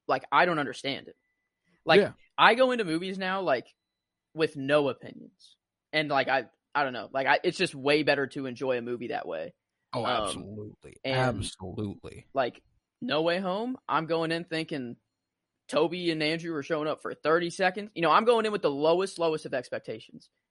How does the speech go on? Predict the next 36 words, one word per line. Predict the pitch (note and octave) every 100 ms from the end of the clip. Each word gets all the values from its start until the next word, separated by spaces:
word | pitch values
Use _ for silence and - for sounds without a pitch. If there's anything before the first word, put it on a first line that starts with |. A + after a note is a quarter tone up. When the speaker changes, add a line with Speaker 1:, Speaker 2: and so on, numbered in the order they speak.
| _ -
Speaker 1:
And | C3+ B2+ - _ _ _ _ _ _ _ _ -
I | D#3
guess | D#3+ G3 -
this | D#3+ -
movie | E3+ D3 C#3+
was | B2+ -
kind | D3 D3 C3+
of, | B2 - _ _ _ _ _ _ _ _ _ _ _ _ _ _ _
I | C#3 C#3+
didn't | B2+ E3 D3+
really | C3+ D3 F#3+ D#3+
do | C3 F3 A3
that | - B1+ - _ _ -
because | C3+ D#3 D3
Speaker 2:
You | C#3
Speaker 1:
I | C#3 D3+
Speaker 2:
came | D#3+ D3
into | D3+ C#3+ C#3
it | C3
expecting | B2+ - C#3+ C3 C#3 A#2+ A#2 -
a | C3
better | A#2 C#3 C3 C3 C3
movie | C3+ C3+ A#2+ A#2
than | A2 A2+
we | A2+
just | G#2 A2 - A#2+
watched. | - - -
Speaker 1:
Yeah. | C3+ - - _
So | - - C#3 C3+ -
that, | E3 - E3+
this | A3 A3+
one | A3+
was | F#3+ F#3+
kinda | F#3 E3+ D3
hard, | E3+ F3 C3+
uh, | - - B2 B2